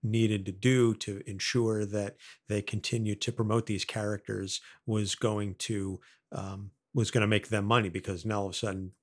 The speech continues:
you know, these characters were, were hot. They were very popular. Um, those first two X-Men movies to this day, I think, still hold up, even though, um, we've seen that they can be done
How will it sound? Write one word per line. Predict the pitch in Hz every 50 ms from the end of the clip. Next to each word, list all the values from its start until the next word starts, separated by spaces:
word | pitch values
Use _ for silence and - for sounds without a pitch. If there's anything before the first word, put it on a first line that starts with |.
| - 156 -
you | - 110
know, | 95 90 87
these | - 107 98 -
characters | - 113 107 101 95 - 113 104 101 98 101
were, | 104 98 95 - 175
were | 135 104 98 92
hot. | - 110 107 107 - -
They | 117 104
were | 98 98
very | 92 - 107 101 98
popular. | - - 104 101 - - 120 117 120 123 123 123 - - - - - _ _ -
Um, | 101 95 92 92 98 - -
those | - 113 104
first | - - 117 113 - -
two | - 120 117
X-Men | 113 104 - - 117 104 104
movies | 104 104 95 104 101 95 95 - - - - _ _ _ -
to | - -
this | 113 - 95 -
day, | - 110 110 107 110 110
I | 101 101
think, | 101 - 107 98
still | - - - 127 113 104
hold | 92 110 110 104 110
up, | 110 110 107 - - _ _ _ _ _ -
even | 120 110 107 101 101 110 104 104
though, | 104 104 101 98 98 98 90 - _ _ _ - - - - _ _ -
um, | 110 95 95 92 98 90 - _
we've | - 113 101 98
seen | - - - 117 107 101 101
that | 101 -
they | - 104
can | - - 107
be | 92 101
done | 98 107 104 101 95 92 92